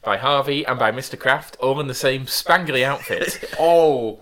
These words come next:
Speaker 2: spangly is the correct turn of phrase.
Speaker 1: And, uh,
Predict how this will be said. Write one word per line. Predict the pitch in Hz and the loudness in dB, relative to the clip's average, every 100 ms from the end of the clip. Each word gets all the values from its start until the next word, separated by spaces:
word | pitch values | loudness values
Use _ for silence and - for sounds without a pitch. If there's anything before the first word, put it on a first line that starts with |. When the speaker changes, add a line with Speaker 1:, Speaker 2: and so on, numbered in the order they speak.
| - | -10
Speaker 2:
spangly | - 170 160 143 135 127 | -2 2 2 4 2 0
is | 127 | -2
the | 120 | -6
correct | - 143 123 113 - - | -2 -2 2 2 0 -12
turn | - 120 202 | -2 0 0
of | 196 | -2
phrase. | 226 202 190 135 | 0 2 2 4
Speaker 1:
And, | 143 143 139 | 4 4 2
uh, | 139 139 | 4 4